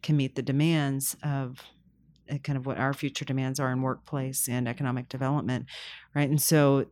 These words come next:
that's, that's a local effort. Um, n-, grow all talent, essentially, and how do we remove barriers to do that philanthropically? So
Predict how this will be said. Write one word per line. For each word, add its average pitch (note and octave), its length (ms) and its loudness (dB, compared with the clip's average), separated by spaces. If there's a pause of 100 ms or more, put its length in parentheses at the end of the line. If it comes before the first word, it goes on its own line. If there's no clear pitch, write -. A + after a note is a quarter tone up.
that's, D3 440 2 (200)
that's E3 240 -2
a C3 80 -2
local C3+ 800 0 (220)
effort. C3+ 540 -4 (300)
Um, D#3 500 -2 (120)
n-, C#3 220 0
grow C#3+ 240 8
all C3+ 180 6
talent, C3+ 560 2
essentially, G2+ 600 -2
and A2 100 0 (340)
how C#3+ 140 6
do C3+ 80 8
we B2+ 80 6
remove B2+ 420 4
barriers B2 600 0
to C3 120 -2
do C3 240 2
that B2 320 -2
philanthropically? B2 800 0
So D#3+ 240 4